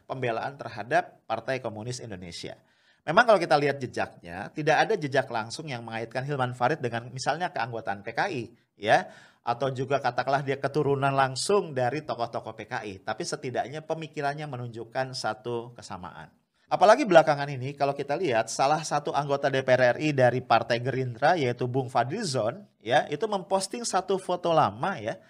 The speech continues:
di mana dia mengisi seminar ya bersama beberapa tokoh.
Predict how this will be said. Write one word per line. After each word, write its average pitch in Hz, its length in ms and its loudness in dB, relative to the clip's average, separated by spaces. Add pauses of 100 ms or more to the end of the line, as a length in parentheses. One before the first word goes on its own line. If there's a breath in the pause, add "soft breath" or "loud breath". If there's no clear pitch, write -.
(260 soft breath)
di 147 160 -4
mana 165 160 4
dia 175 160 4
mengisi 151 400 -2
seminar 147 560 -2
ya 123 240 0 (320 soft breath)
bersama 139 560 2
beberapa 131 480 2
tokoh. - 580 -4